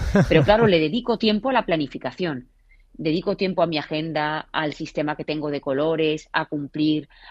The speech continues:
a los horarios, a, a muchas cosas que las veo tan básicas que digo, "Yo no puedo escribir un libro de esto", digo, porque me parece tan básico, digo, que, que, que, que vamos, que me,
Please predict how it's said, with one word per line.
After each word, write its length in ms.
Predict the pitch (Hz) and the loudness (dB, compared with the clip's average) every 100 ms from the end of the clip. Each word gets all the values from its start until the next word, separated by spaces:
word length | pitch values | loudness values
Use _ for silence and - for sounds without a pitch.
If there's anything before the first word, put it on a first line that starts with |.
| - | -2
a 120 | 175 | 0
los 220 | 160 151 | 0 -2
horarios, 760 | 143 151 160 160 156 151 156 - _ _ _ _ _ | -4 -2 -2 -2 -2 -4 -6 -10 _ _ _ _ _
a, 140 | - 180 165 156 - - - | -6 -4 -4 -6 -10 -8 -2
a 100 | 165 | 0
muchas 340 | 240 247 233 | 2 0 0
cosas 400 | - 247 269 254 | 0 0 -2 -4
que 240 | 202 165 - | 0 0 4
las 180 | 180 147 | 4 6
veo 160 | 220 | 4
tan 180 | 311 285 | 4 0
básicas 380 | 240 285 247 233 | -2 -4 -6 -6
que 100 | - | -4
digo, 180 | 156 131 | -4 -4
"Yo 120 | 147 | -6
no 80 | 208 | -6
puedo 160 | 208 | -6
escribir 320 | 185 - 170 165 | -6 -6 -4 -2
un 60 | |
libro 220 | 170 147 | -4 -4
de 60 | 123 | -4
esto", 180 | 233 269 | -6 -6
digo, 140 | 185 | -6
porque 200 | 139 131 | -4 -6
me 60 | 123 | -4
parece 200 | 139 185 | -2 0
tan 180 | 180 175 | -2 0
básico, 320 | 170 - - | -2 -2 0
digo, 220 | 220 151 | 2 2
que, 120 | - 123 | -2 -6
que, 160 | 123 - - - | -10 -12 -20 -12
que, 160 | - 135 | -8 -8
que 240 | - - | -8 -2
vamos, 220 | 120 165 226 | 0 0 -2
que 80 | 131 | -4
me, 140 | 110 | -6